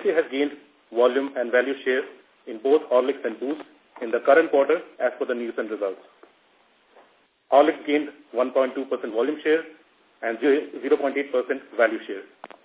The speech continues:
Boost gained one point two percent volume share and zero point eight percent value share in last twelve weeks as per Nielsen. H F D volume market share last twelve weeks stood at sixty-seven percent and value market share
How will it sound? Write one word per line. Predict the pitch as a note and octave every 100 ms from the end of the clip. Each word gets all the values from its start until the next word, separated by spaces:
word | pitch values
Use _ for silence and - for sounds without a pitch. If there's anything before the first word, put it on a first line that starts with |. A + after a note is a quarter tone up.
| - - - - - _ - _ - - - _ _ -
Boost | E3+ G#3 -
gained | D#3+ C#3+
one | C#3+
point | D3 D3+ D3
two | E3 E3
percent | C#3 - B2+ -
volume | A2+ B2 C3 -
share | B2+ B2+ B2+
and | G#2+
zero | B2 C#3+
point | B2+ A#2+ -
eight | D3
percent | C3 A#2+
value | A2+ A#2 B2
share | A2+ G#2 - - _
in | A#2 A2
last | A2+ A2+
twelve | A2 G2+
weeks | G2 -
as | A2 -
per | G2
Nielsen. | G2+ F2+ - - _ _ _ _ _ _ _ _ _ _ - _ - _ _ _ _ _ _ -
H | E3
F | F#3+
D | G3 G#3 C3
volume | C3+ D3 D3+
market | B2+ B2+ B2
share | C3+ C3 - -
last | A#2+ A#2+ -
twelve | A#2 A2
weeks | B2+ D3 - - - -
stood | B2+
at | B2 -
sixty-seven | - A#2 - B2 C3+
percent | D3 D3+ E3 - _ _ _ _
and | A2+ A2
value | D3 E3+
market | C3 C#3 -
share | B2